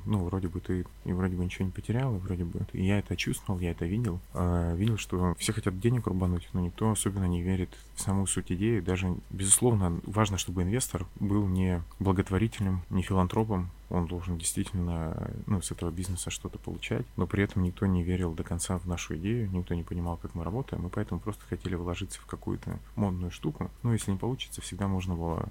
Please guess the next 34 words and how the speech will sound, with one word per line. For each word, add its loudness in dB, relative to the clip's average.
деньги 10
вернуть, 6
как -4
они 6
считали, 2
там, -4
отжать 2
что-то -4
или -6
ещё -4
что-то. -6
И -4
поэтому 2
мы 4
совсем 0
с -8
кем 4
только 0
не 2
переговаривали, 0
нигде 4
не, 6
не 4
находили -2
понимания. -4
И -2
все 0
хотели -4
контроль. -2
Ну 2
и 2
вот -2
мы -2
нашли -4